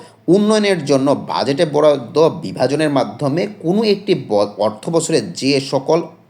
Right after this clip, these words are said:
উন্নয়ন কর্মসূচি, আহ, পরিকল্পনা কমিশন কর্তৃক প্রস্তাবিত এবং জাতীয় অর্থনৈতিক পরিষদ কর্তৃক অনুমোদিত ও গৃহীত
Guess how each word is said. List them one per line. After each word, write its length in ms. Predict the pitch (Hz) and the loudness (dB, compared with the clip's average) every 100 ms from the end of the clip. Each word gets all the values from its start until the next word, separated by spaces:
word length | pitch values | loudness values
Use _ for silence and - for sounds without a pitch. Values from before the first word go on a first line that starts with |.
| - | 0
উন্নয়ন 640 | 185 185 185 175 175 233 - - _ | 2 2 2 2 2 -2 -6 -20 _
কর্মসূচি, 600 | 143 151 170 185 180 - 226 | 2 2 4 -2 -2 -6 -6
আহ, 420 | - - 139 117 - | -6 -4 0 0 0
পরিকল্পনা 520 | 147 147 143 139 123 | 2 2 2 -2 -2
কমিশন 540 | 110 117 120 - 190 214 - - | -4 -4 -4 0 -2 -2 -10 -4
কর্তৃক 440 | 147 147 165 160 - | -4 0 -2 -4 -6
প্রস্তাবিত 600 | 143 160 - 190 165 156 | 0 0 2 -2 0 0
এবং 300 | 113 113 107 | 0 0 -6
জাতীয় 400 | 90 110 123 156 | -2 -2 0 -2
অর্থনৈতিক 560 | - 107 - - 185 202 - | -2 -4 -6 -4 -2 -2 -2
পরিষদ 320 | 131 127 147 - | -4 0 -4 -2
কর্তৃক 360 | 135 139 139 110 | -4 -4 -6 -4
অনুমোদিত 520 | 127 135 147 160 202 | 0 2 2 0 -2
ও 80 | 196 | -2
গৃহীত 480 | - 98 123 180 | -4 -8 -4 2